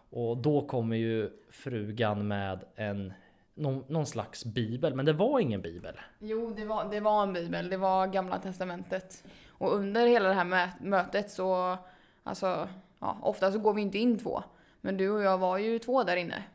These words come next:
Speaker 2: Och då frågar ju de under mötet: "Ja, vi måste bara fråga, är ni ett par?" Och vi hade ju dejtat, alltså, typ två veckor eller någonting.
Speaker 1: Max.
Speaker 2: Vi hade ju knappt liksom sett varandra nakna i, i ljuset, <laughs> höll jag på att
Speaker 1: Ja.
Speaker 2: säga, men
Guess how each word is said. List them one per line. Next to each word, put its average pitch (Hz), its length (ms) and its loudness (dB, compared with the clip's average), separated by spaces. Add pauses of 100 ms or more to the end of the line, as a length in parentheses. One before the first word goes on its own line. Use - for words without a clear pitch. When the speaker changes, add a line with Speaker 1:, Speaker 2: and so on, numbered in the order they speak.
(140)
Speaker 2:
Och 196 140 -6
då 202 80 0
frågar 202 340 4
ju 247 60 6
de 190 400 4
under 185 240 -2
mötet: 190 380 -2
"Ja, 202 120 -4
vi 202 120 -2
måste 208 280 -6
bara 190 180 -4
fråga, 196 460 -2
är 190 200 0
ni 202 100 -2
ett 220 160 -4
par?" 190 420 -2 (760)
Och 196 320 2
vi 202 100 6
hade 202 220 4
ju 190 60 0
dejtat, 196 380 0
alltså, 185 540 0
typ 180 180 -2 (520)
två 208 300 -2
veckor 185 340 0
eller 214 140 4
någonting. 185 400 -4 (120)
Speaker 1:
Max. - 640 -18
Speaker 2:
Vi 190 140 0
hade 190 220 4
ju 185 220 2
knappt 190 380 -8
liksom 175 560 -4
sett 185 240 -8
varandra 175 240 -2
nakna 175 560 -2
i, 180 500 -2
i 185 120 -2
ljuset, 180 460 -4
<laughs> - 80 -6
höll 285 100 8
jag 202 60 2
på 214 60 6
att 208 60 4
Speaker 1:
Ja. - 40 -2
Speaker 2:
säga, 170 220 6
men 196 220 4